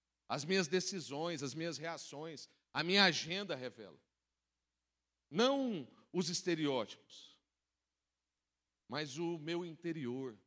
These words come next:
É isso que Jesus tá falando. Então, quando a gente vê essa prioridade na agenda de Jesus, dos seus primeiros encontros, seus primeiros atos depois da ressurreição, é porque ele tá dizendo isso pra nós. Ele tá falando assim, "Olha,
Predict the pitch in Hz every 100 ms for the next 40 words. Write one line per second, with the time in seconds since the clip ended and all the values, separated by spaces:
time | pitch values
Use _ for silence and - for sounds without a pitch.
0 | _ _ _ _ - 147 - 127 123 110
1 | - 104 110 92 87 _ _ _ _ -
2 | - 190 196 202 196 214 170 160 160 147
3 | - _ _ 131 156 - 165 180 165 139
4 | 156 165 131 139 139 127 143 127 117 123
5 | 120 143 127 - - _ _ - 131 170
6 | 160 160 151 156 180 160 151 131 135 147
7 | 131 117 156 151 - 139 160 160 110 131
8 | 143 - 104 - - _ _ 151 156 170
9 | 156 147 139 131 120 - 170 160 104 _
10 | _ _ _ _ _ _ _ _ _ _
11 | _ _ _ - - 190 185 160 139 175
12 | 175 175 175 170 143 147 127 127 143 143
13 | 139 - 160 127